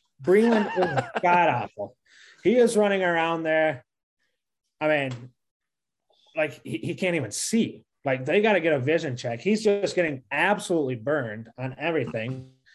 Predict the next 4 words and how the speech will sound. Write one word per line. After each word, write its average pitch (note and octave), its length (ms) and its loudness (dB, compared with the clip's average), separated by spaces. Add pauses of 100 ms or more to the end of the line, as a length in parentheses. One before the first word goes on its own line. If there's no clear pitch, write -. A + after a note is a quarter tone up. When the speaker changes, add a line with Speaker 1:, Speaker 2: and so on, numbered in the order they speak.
(380)
Speaker 1:
And D3 440 2 (480)
my E3 220 0
God, C#3+ 400 0
if B2+ 220 -2